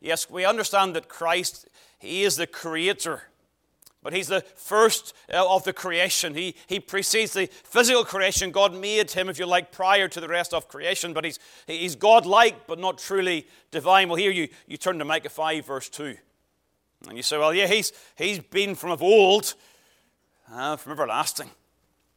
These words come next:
That's how old the Son of God is, uh, before time, uh, began. Of course, John one makes that clear. "In the beginning was the Word, the Word with God." Again, the abs-, the absolute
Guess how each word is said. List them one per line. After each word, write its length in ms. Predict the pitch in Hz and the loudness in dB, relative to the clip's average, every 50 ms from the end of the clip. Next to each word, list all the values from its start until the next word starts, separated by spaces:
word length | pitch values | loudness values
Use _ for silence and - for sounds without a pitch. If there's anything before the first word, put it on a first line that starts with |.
| _ - - | _ -20 -14
That's 280 | 95 110 120 - - - | -10 -10 -8 -8 -6 -4
how 200 | 131 131 131 131 | 0 0 0 0
old 480 | 127 139 151 156 151 147 139 127 - | 0 0 0 0 -2 -2 -4 -6 -10
the 80 | 123 123 | -10 -8
Son 240 | - - 143 139 135 | -4 -4 -4 -4 -4
of 120 | 127 107 | -8 -8
God 280 | 123 131 143 151 151 151 | -4 0 2 2 2 2
is, 340 | 143 139 135 - - - - _ _ _ _ _ _ _ | -2 -4 -4 -6 -6 -6 -8 _ _ _ _ _ _ _
uh, 140 | - 104 107 | -20 -20 -16
before 400 | 95 117 113 - 143 143 135 127 | -16 -16 -14 -10 -6 -4 -4 -4
time, 540 | - - 139 131 131 139 139 131 123 113 104 _ _ _ _ _ _ - | -4 -6 -6 -4 -2 -2 -2 -4 -8 -12 -16 _ _ _ _ _ _ -14
uh, 160 | - 107 104 | -12 -12 -12
began. 600 | 87 - 120 117 98 139 143 151 151 143 135 131 | -10 -10 -10 -8 -4 -2 0 2 2 0 0 -2
Of 100 | 117 - | -8 -8
course, 240 | - 151 151 135 - | -6 -4 -4 -4 -4
John 300 | - 165 160 160 147 139 | 0 2 2 2 4 4
one 240 | 160 180 175 160 151 | 2 2 2 2 0
makes 240 | 156 165 - - | -2 -2 -2 -2
that 180 | - 151 156 - | -2 -2 -2 -2
clear. 220 | - 160 170 165 | -2 -2 -2 -2
"In 200 | 151 - 143 156 | -2 -4 -6 -8
the 60 | 165 160 | -6 -6
beginning 440 | 160 156 - 170 165 170 165 156 | -6 -4 -2 -2 -2 -2 -4 -4
was 380 | 147 156 160 160 165 156 - 147 | 0 2 2 2 2 0 -4 -10
the 80 | 156 165 | -10 -6
Word, 480 | 165 196 202 208 196 190 180 - - - _ _ _ _ _ _ _ _ _ - _ _ | -4 0 2 2 2 2 0 -2 -8 -14 _ _ _ _ _ _ _ _ _ -20 _ _
the 120 | - 135 | -12 -6
Word 300 | 139 151 160 156 151 143 | -2 -2 -2 -2 -4 -4
with 320 | 151 190 202 196 - - _ | -4 -4 -4 -4 -6 -14 _
God." 420 | - 175 170 165 156 151 - - - _ _ _ _ _ _ - | -2 2 4 4 4 2 0 -4 -12 _ _ _ _ _ _ -20
Again, 360 | 110 113 139 135 139 143 143 | -20 -10 -4 -4 -4 -2 0
the 100 | 143 147 | 0 2
abs-, 240 | 147 156 - - - | 2 2 0 -2 -10
the 220 | 139 143 143 147 | -10 -6 -2 0
absolute 500 | 156 165 139 - - 160 156 156 151 - | 0 0 0 -2 -6 -4 -2 -4 -4 -4